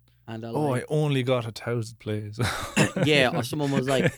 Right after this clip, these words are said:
Speaker 2: <laughs>
Speaker 1: someone was like, "My goal this year was to get a hundred thousand plays." And it's like, "All right, that's a, you know, fair play to you. That's a noble goal, whatever." Like,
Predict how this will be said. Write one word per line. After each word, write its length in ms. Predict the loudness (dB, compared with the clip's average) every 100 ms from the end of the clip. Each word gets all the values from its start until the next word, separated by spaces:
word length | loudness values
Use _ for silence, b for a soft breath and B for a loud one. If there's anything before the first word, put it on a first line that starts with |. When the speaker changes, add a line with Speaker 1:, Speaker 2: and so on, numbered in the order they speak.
| -2 -2
Speaker 2:
<laughs> 180 | -4
Speaker 1:
someone 200 | -2 -2
was 80 | 0
like, 120 | 0
"My 140 | 2 2
goal 440 | 4 4 6 4
this 280 | 2 -2 -2
year 200 | 0 0
was 160 | 0 -2
to 100 | -4
get 120 | -2 -2
a 60 |
hundred 380 | -4 -4 -4 -6
thousand 420 | -6 -4 -6 -12
plays." 480 | -12 -12 -12 -14 -14
And 80 | -14
it's 100 | -8
like, 180 | -6 -4
"All 60 | -2
right, 180 | 0
that's 200 | 0 -2 -2
a, 60 |
you 320 | -4 -6 -10
know, 160 | -10 -10
fair 180 | -12 -12
play 240 | -8 -8
to 80 | -8
you. 60 | -10
That's 140 | -10
a 40 | -12
noble 260 | -12 -12
goal, 300 | -12 -10 -8 -8
whatever." 340 | -8 -8 -6
Like, 220 | -6 -6